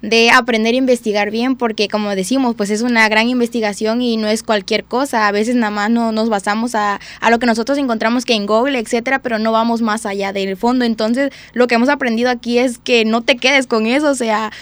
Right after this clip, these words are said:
busca más. En el caso de mí en la universidad, pues es como que lo que nos van diciendo, ah, o sea, es muy importante los derechos de autor, es muy importante, etcétera, etcétera,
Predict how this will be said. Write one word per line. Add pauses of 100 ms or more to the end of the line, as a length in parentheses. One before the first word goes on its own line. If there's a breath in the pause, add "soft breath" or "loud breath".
(120 loud breath)
busca
más.
En
el
caso
de
mí
en
la
universidad, (240 loud breath)
pues
es
como
que
lo
que
nos
van
diciendo,
ah,
o
sea,
es
muy
importante
los
derechos
de
autor,
es
muy
importante,
etcétera,
etcétera,